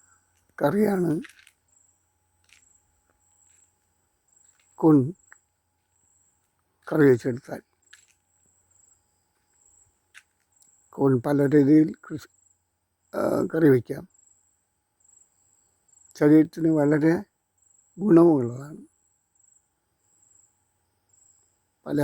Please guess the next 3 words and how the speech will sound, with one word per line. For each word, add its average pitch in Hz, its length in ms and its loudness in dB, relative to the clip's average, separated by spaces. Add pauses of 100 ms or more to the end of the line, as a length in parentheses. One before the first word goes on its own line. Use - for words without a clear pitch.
അസുഖങ്ങളും 156 560 2 (2250)
പ്രതിരോധിച്ച് 151 1120 0
നിർത്താൻ 135 380 -6